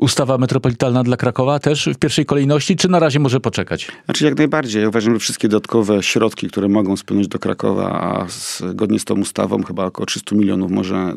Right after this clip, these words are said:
Speaker 2: spłynąć do, w ogóle do metropolii, e, jest, e, są potrzebne. No, m, musimy jakoś zastanowić się,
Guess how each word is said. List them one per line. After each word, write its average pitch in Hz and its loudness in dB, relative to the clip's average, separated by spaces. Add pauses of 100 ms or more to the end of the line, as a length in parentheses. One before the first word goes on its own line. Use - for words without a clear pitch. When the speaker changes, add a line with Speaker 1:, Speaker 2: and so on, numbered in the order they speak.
(140)
Speaker 2:
spłynąć 104 0
do, 104 2
w 95 -2
ogóle 117 4
do 110 4
metropolii, 107 0 (460)
e, 113 2
jest, 123 -2 (220)
e, 120 0
są 127 0
potrzebne. 123 0
No, 95 0 (180)
m, 107 4
musimy 110 4
jakoś 107 0
zastanowić 110 0
się, 104 -2